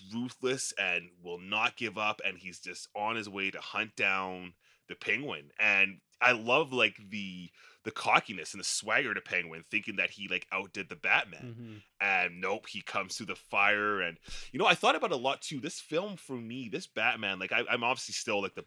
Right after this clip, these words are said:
Speaker 1: Ba-, like, the Affleck is my guy, right? But I've thought about it, and when you go back to the James Bond era, for me, it's like, it's like Roger Moore and it's Pierce Brosnan. Those are my Bonds. And then came Daniel Craig, and I was like, "Ah, I don't know about this guy." And I feel like,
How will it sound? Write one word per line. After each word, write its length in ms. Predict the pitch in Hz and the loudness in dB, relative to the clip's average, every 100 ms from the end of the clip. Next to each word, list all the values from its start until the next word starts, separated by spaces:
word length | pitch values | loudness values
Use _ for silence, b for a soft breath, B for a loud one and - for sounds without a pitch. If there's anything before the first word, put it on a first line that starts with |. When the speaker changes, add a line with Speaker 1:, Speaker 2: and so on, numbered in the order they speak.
| _ | _
Speaker 1:
Ba-, 100 | 104 - | -2 -2
like, 160 | 87 - - | -12 -10 -8
the 60 | 101 | 2
Affleck 380 | 107 120 110 101 | 2 2 0 0
is 140 | 90 92 | -2 -2
my 220 | 92 90 | 2 2
guy, 340 | 85 85 71 71 101 | 4 0 -2 -8 -10
right? 260 | 85 107 - _ - - - | -4 -4 -6 _ -20 -20 -2
But 160 | 120 117 | 0 2
I've 160 | 135 127 | 2 2
thought 340 | - 147 220 | 0 2 2
about 260 | 214 113 98 | 2 0 -2
it, 140 | 95 - B B B B _ | -4 -8 B B B B _
and 120 | - 120 | 0 0
when 80 | |
you 80 | 147 | 0
go 80 | 180 | 0
back 120 | 165 | 0
to 60 | 147 | 0
the 60 | |
James 320 | 113 120 120 98 | -2 0 -2 0
Bond 280 | 104 113 98 | 6 6 6
era, 260 | 101 95 | 4 4
for 160 | 92 107 | 0 -6
me, 260 | 98 110 117 | -4 -2 -2
it's 240 | 101 - | -2 -4
like, 120 | 87 78 | -8 -10
it's 140 | 80 - | -12 -10
like 120 | 80 95 | -10 2
Roger 320 | 113 131 131 | 4 4 2
Moore 300 | 113 110 110 | -2 -2 -2
and 80 | 90 | -4
it's 100 | - | -10
Pierce 260 | - 92 | -8 -8
Brosnan. 440 | - 87 80 - 76 | -6 -6 -8 -10 -10
Those 300 | 82 107 110 | -4 -2 -2
are 240 | - 101 95 | -2 0 0
my 160 | 87 87 | -2 -4
Bonds. 480 | - 92 87 76 - b b b b | -2 0 -2 -4 -14 b b b b
And 180 | 110 110 | 0 2
then 260 | 120 151 196 | 4 2 2
came 460 | - 160 139 127 113 | -4 0 0 0 0
Daniel 380 | 117 117 110 92 | 4 4 4 -4
Craig, 480 | - 120 110 90 101 | -4 2 4 4 0
and 80 | 127 | -4
I 80 | |
was 120 | 170 156 | -4 -6
like, 160 | 165 | -8
"Ah, 320 | 196 220 220 202 _ _ b b b _ | -4 -2 -2 -4 _ _ b b b _
I 80 | 220 | -4
don't 160 | 262 | -2
know 100 | 226 | -2
about 240 | 214 143 - | 0 0 0
this 160 | 104 | -8
guy." 180 | - 95 | 0 2
And 160 | 98 120 | 4 4
I 80 | 214 | 4
feel 360 | - 180 226 | 2 -6 -4
like, 280 | 151 117 113 | 4 4 2